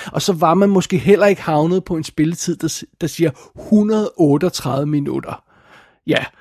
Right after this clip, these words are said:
den her film er hundrede otteogtredive minutter lang. To timer og tyve, godt og vel.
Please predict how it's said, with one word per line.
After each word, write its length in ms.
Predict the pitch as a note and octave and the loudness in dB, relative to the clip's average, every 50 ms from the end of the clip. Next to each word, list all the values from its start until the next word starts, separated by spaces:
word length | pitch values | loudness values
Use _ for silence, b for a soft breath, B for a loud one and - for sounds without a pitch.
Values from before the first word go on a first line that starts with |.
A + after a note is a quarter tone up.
| b b b b b | b b b b b
den 120 | F#3 F#3 F3+ | 6 8 8
her 180 | F3+ F#3 F3 | 8 4 2
film 240 | - - - F#3 - - | 0 0 0 0 0 -2
er 80 | D3+ | -8
hundrede 420 | - - - G3+ G3 G3 G3 F#3+ - | -10 -4 -2 -2 0 0 0 0 -2
otteogtredive 580 | - D3+ D#3+ D#3 D#3+ - - - D3 D3+ D3+ | -2 -4 -4 -4 -6 -8 -2 -2 -2 -2 -2
minutter 320 | D3 D3+ D#3 C#3 C3 C#3+ D3 | -4 -6 -6 -6 -6 -6 -6
lang. 280 | - - - - - _ _ _ | -6 -8 -10 -10 -12 _ _ _
To 220 | - - G3+ - | -2 -2 -2 -2
timer 340 | - - - E3 D3+ D#3 D#3 | -2 -6 -4 -4 -2 -2 -2
og 120 | - D3 - | -4 -6 -8
tyve, 360 | - - D3+ C#3 C#3+ E3 D3+ | -6 -6 -6 -6 -6 -6 -6
godt 240 | - - - - - | -6 -8 -6 -6 -8
og 100 | - - | -8 -10
vel. 180 | - - - | -12 -14 -14